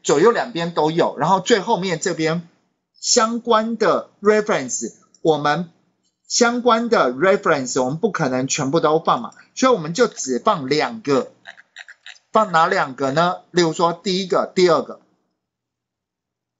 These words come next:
就是参考书目、参考书目跟这个。嗯，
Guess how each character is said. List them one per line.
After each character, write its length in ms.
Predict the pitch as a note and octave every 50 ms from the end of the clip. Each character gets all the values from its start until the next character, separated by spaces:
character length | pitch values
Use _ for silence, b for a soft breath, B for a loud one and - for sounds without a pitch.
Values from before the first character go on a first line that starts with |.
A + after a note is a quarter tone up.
| _ _ _ _ _ _ _ _ _ _ _ _ _ _ _ -
就 120 | - A3
是 360 | A#3 - - F#3 C3+ - _ _ _ _ -
参 260 | - - A3 A#3+ A#3+
考 260 | B3 B3 A3+ D#3+ C#3 C3
书 260 | - - G3+ G3 G#3
目、 360 | A3 A3+ G#3 E3+ B2+ - _ _ _ _ _ _ _ _ -
参 240 | - - E3+ F3 F#3
考 200 | F#3+ D#3+ A#2+ A2+
书 220 | - - D#3 D3+
目 320 | D#3 E3 E3+ C3 A2+ - _ _ _ _ _ _ _ _ _ _ _ _ _
跟 340 | - D#3+ D3 D3 D3 D3+ D3+ -
这 180 | - F#3 D3 A#2
个。 140 | - - - _ _ _ _ _ _ _ _ _ _ _ _ _ _ _ _ _ _ _ _ _ _ _ - - - _ _ _ - - _ _ - - _ _ _ _ _ _ _ _ _ _ _ _ _ _ _ _ _ _ _ _ _ _ _ _ _ _ _ _ _ _ _ _ _
嗯， 560 | - D3 C#3+ C#3+ C#3+ D3 D3 C#3+ D3 D3+ D3+